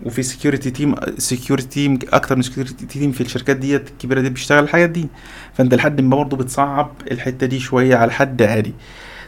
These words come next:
طيب، لنفترض ان اليوز كيس بتاعتك محتاجه ان انت هتدخل، هتملى ال-، البيانات، يعني هتدخل ايميل، باسورد، يوزر نيم، فون نمبر، وات ايفر،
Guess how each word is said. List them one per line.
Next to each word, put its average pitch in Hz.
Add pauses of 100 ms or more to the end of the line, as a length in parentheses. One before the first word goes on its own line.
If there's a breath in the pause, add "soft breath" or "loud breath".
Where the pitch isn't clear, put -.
طيب، 117 (140)
لنفترض 147
ان 143
اليوز 147
كيس 147
بتاعتك 143
محتاجه 139
ان 131
انت 139
هتدخل، 127
هتملى 131
ال-، 127
البيانات، 120
يعني 113
هتدخل -
ايميل، 127
باسورد، 127
يوزر 120
نيم، 123
فون 120
نمبر، 127
وات 123
ايفر، 139